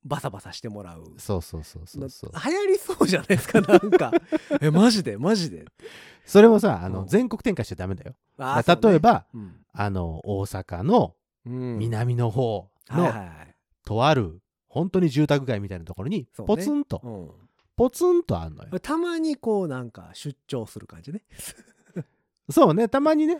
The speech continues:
Speaker 2: たまに出張はしはるかもしれんけど、
Speaker 1: うん。
Speaker 2: ほ-、ご本尊はそこにしかないから。
Speaker 1: そうそう。
Speaker 2: うん。
Speaker 1: そ-、そういうのね、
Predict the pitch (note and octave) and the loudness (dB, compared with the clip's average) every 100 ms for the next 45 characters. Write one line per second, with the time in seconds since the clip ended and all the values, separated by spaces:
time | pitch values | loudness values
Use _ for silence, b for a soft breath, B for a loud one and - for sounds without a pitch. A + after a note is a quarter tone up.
0 | - - B3+ C#4 C4+ B3 - A3 G#3+ F#3+ | -4 -4 -2 -2 -2 -4 -2 -4 -2 -4
1 | F#3 E3 C#3 E2+ - D#2 - - G#3 F3+ | -4 -4 -6 -12 -14 -16 -16 0 0 4
2 | G3+ C#4 A#3 E3+ F#3 A2 G2 G2 - - | 4 4 2 0 0 -4 -8 -10 -12 -18
3 | - E2+ F2+ - C3+ D3+ E3+ D#3+ B D#2+ | -20 -20 -20 -16 -14 -12 -12 -12 B -20
4 | E2 - F#3 - D#3+ F#3 D3 C#3+ | -20 -20 -20 -16 -14 -12 -8 -8